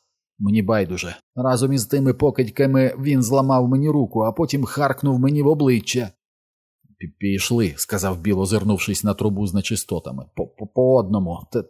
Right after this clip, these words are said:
тримайтесь один за одного, як ми, ми, ми минулого разу". Він почав намацувати дорогу, зціпивши зуби і черкаючи правим плечем слизьку керамічну поверхню труби, тримаючись подалі від Патріка, щоб не наступити на нього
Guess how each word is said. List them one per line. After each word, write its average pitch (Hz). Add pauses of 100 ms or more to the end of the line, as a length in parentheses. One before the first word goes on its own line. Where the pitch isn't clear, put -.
(100)
тримайтесь 139
один 123
за 117
одного, 123
як 117
ми, 123
ми, 113
ми 117
минулого 123
разу". 107 (1600)
Він 110
почав 113
намацувати 113
дорогу, 104 (120)
зціпивши 110
зуби 107
і 101
черкаючи 104
правим 104
плечем 104
слизьку 104
керамічну 104
поверхню 101
труби, 110
тримаючись 101
подалі 190
від 98
Патріка, 98
щоб 90
не 101
наступити 98
на 95
нього 95